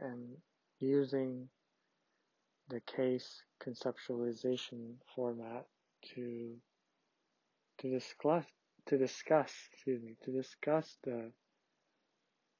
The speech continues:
the, the client situation, right? And ask for recommendations on what to do, because there's just no easy answer <laughs> in those,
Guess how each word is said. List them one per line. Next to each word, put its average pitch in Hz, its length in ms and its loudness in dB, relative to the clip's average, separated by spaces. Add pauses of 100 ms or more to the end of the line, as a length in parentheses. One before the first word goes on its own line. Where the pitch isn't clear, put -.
(320)
the, 120 540 -8 (1040)
the 127 80 -2
client 123 520 -4
situation, 117 800 -6 (140)
right? 123 260 -6 (1600)
And 123 420 -6 (320)
ask 131 280 -8
for 131 120 0
recommendations 123 920 -4
on 117 120 -8
what 120 220 -10
to 120 100 -12 (100)
do, 147 320 0
because 113 320 -10
there's 120 220 -8
just 127 200 -8 (140)
no 117 380 -6 (720)
easy 117 400 -6
answer 113 420 -6 (300)
<laughs> - 340 -20
in 123 140 -8
those, 117 360 -4